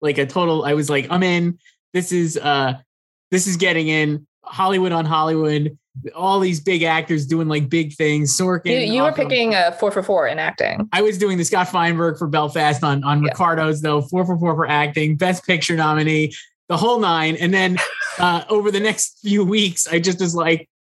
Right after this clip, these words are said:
Speaker 1: "Man, nobody like, a lot of people don't like this movie, even though I still do." And, uh, I let the, uh, you know, the mass,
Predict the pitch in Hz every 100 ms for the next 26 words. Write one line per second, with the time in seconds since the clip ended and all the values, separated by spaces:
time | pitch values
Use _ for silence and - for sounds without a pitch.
0 | _ 180 180 190 233 208 165 160 170 202
1 | 220 226 196 196 165 156 147 151 151 147
2 | 156 165 170 156 160 - 156 139 135 131
3 | 131 131 _ _ 151 151 151 147 143 143
4 | 165 175 185 185 175 175 151 151 165 160
5 | 165 180 160 160 160 156 151 147 151 165
6 | 170 180 - - -